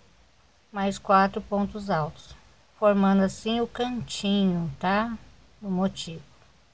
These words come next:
ok? Então, agora é só repetir. Então, aqui,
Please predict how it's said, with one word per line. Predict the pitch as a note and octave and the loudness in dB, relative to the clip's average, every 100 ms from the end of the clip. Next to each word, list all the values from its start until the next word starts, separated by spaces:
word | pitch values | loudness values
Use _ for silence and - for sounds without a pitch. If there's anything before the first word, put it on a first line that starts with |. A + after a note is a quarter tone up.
| _ _ _ | _ _ _
ok? | F3+ C#3 G#3 A#3 C4 - _ _ _ _ _ _ - - _ _ | -20 -8 0 0 0 -16 _ _ _ _ _ _ -20 -20 _ _
Então, | G#3+ | 2
agora | A#3 A3 A3 A3 | 4 6 6 6
é | |
só | - A#3 | 4 0
repetir. | A3+ A#3+ B3+ - - F#3+ F3 - - _ _ _ - - - - - - - _ _ _ | 0 -6 -12 -12 -4 -2 -2 -10 -20 _ _ _ -20 -18 -14 -16 -18 -20 -20 _ _ _
Então, | G#3+ A3 | -2 0
aqui, | A3 - F3+ E3 | 0 -2 -6 -6